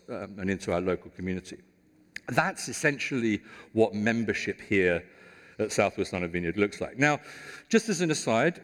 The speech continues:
when it comes to church membership, in, in fact,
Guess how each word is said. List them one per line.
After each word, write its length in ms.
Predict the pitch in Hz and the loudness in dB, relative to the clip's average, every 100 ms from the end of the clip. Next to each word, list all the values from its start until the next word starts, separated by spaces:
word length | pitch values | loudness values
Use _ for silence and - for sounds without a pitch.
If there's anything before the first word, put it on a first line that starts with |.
| - | -4
when 180 | 160 180 | 2 2
it 160 | 170 - | 2 -4
comes 400 | - 196 196 - | 0 2 2 -2
to 160 | - | -12
church 720 | - - 175 139 - - - - - _ _ - | -6 4 4 4 2 -2 -2 -8 -20 _ _ -2
membership, 880 | 147 175 170 151 123 - 85 _ _ _ _ _ _ _ | 2 4 2 -2 -4 -4 -8 _ _ _ _ _ _ _
in, 200 | - 160 | -2 -2
in 140 | 185 196 | 2 2
fact, 380 | 262 214 - | 2 0 -4